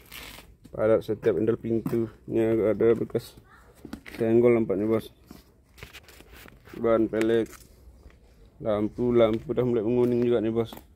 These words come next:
Nih. Mesin.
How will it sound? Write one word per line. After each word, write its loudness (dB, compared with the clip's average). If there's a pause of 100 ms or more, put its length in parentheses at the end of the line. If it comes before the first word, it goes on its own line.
(1700)
Nih. -12 (1900)
Mesin. -8